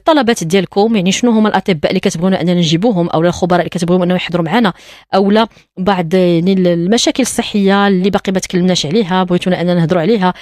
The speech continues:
آه، كذلك، آه، سيدات كيبعثوا باقتراحات اللي باغيين انهم يدو-، يدوزوهم في الب-، يعني في، آه، يعني بغيو-، بغاوهم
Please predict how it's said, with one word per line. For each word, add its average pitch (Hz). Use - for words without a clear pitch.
آه، 196
كذلك، 220
آه، 202
سيدات 214
كيبعثوا 165
باقتراحات 202
اللي 240
باغيين 247
انهم 214
يدو-، 196
يدوزوهم 208
في -
الب-، 165
يعني 170
في، 160
آه، 175
يعني 165
بغيو-، 208
بغاوهم 269